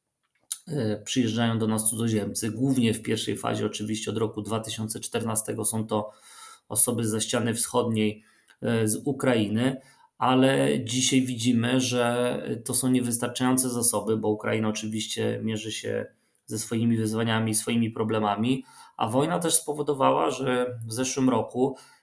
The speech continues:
wiele innych krajów, e, otworzyło się na pracowników i na osoby z Ukrainy, zliberalizowało swoje również przepisy, po to, żeby lokalne gospodarki, czy to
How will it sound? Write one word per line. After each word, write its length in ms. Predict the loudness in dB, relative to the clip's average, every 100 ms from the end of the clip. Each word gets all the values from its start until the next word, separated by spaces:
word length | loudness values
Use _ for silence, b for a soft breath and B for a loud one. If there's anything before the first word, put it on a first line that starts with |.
| _
wiele 360 | 2 4 4 4
innych 440 | 6 6 6 0
krajów, 720 | 0 2 2 2 0 -2 -6 -10 -4
e, 360 | -2 -2 -4
otworzyło 540 | -6 -4 0 4 4 2
się 200 | 0 -2
na 120 | -2
pracowników 720 | -2 -2 -2 -2 -2 -4 -2
i 60 |
na 140 | -2 0
osoby 420 | 2 2 2 0
z 80 | -4
Ukrainy, 800 | -8 -10 -2 0 0 -2 -2 -2
zliberalizowało 800 | 0 2 2 2 2 2 2 0
swoje 300 | -2 -2 0
również 280 | 0 -2
przepisy, 640 | -4 -10 -8 0 2 2 -6 B B B -6
po 80 | -4
to, 140 | -2
żeby 500 | -2 -2 -2 0 0 0
lokalne 520 | 0 2 2 4 0
gospodarki, 920 | -2 -6 -4 -2 -4 -6 -4 -4 -6 _ -18
czy 160 | -14 -4
to 420 | 0 0 0